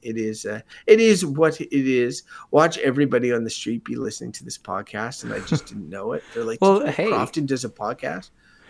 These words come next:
Speaker 2: I, I think, like, uh, so there's a couple things that pop into my mind is, like, at age six, if, if I, I know kids are capable of some incredibly awesome and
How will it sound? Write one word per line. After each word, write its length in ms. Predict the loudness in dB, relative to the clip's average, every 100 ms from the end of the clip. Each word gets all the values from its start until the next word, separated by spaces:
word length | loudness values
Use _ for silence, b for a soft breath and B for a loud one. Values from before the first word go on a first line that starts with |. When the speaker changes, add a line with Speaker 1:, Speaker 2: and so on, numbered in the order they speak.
| B B B
Speaker 2:
I, 160 | -4 4
I 100 | 4
think, 280 | 4 0 6
like, 320 | 4 4 -8
uh, 240 | -14 -8
so 140 | 0 4
there's 160 | 4
a 40 | 4
couple 240 | 2 0
things 300 | 4 6 6
that 140 | 4 6
pop 200 | 6 8
into 120 | 6
my 180 | 8 8
mind 320 | 8 6 4
is, 140 | 0
like, 160 | 0 -2
at 120 | 2
age 240 | 4 4
six, 540 | 2 2 2 2 -4 -6
if, 260 | -8 -12 -6
if 480 | -6 -6 -10 -16 -2
I, 320 | 2 4 6
I 20 |
know 420 | 6 6 6 4 2
kids 400 | 6 6 8 4
are 240 | 6 4
capable 680 | 0 -2 0 0 2 0 -2
of 160 | -8
some 460 | -6 -4 -4 -6 -6
incredibly 880 | -6 0 2 2 2 0 0 -2 -4
awesome 640 | 0 0 0 -2 0 -2
and 460 | -4 -6 -6 -6